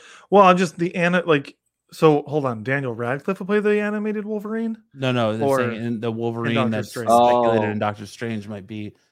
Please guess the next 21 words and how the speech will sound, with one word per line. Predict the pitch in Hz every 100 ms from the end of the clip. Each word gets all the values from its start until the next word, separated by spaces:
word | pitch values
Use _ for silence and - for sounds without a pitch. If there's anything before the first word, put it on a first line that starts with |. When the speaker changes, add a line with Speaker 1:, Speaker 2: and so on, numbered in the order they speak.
| _ _ _ -
Speaker 3:
Oh. | 113 107 101
Speaker 2:
the |
Speaker 1:
Yeah, | 101
but | 175
how | 160 185
would | 214 165
you |
Speaker 2:
Wolverine | 113 170 185
Speaker 1:
do | 180
Speaker 2:
since | 139 110 117 - - _ _ _ _ _ _ _ _ _ _ _ _ _ _ _ _ -
Speaker 1:
that? | 160
I |
mean, | 147 143 120 - - _ _ _ 156
like, | 147 123
using | 131 156 165 151
the |
same | 131 156 139
voice | 131 151
actor | 185 202 202 240 247
and | 147
just | 120 113